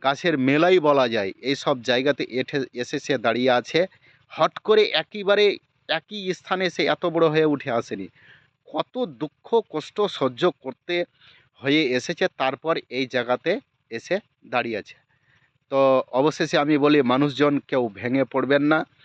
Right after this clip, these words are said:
সেই সৃষ্টিকর্তার পরে বিশ্বাস রাখেন, আল্লাহর পরি-, প্রতি বিশ্বাস রাখেন এবং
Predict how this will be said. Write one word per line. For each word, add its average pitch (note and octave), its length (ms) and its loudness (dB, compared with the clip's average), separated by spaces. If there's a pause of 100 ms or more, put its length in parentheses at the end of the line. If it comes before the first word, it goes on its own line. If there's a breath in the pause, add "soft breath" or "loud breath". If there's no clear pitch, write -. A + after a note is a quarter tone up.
(420 soft breath)
সেই D3 200 -2
সৃষ্টিকর্তার D3 960 -6
পরে C3 200 -2
বিশ্বাস B2 520 -4
রাখেন, D3 280 -2 (100)
আল্লাহর C3+ 320 -2
পরি-, B2+ 280 -12 (120)
প্রতি B2 280 -16
বিশ্বাস A#2 440 -6
রাখেন D3+ 300 -4 (100)
এবং B2 280 -4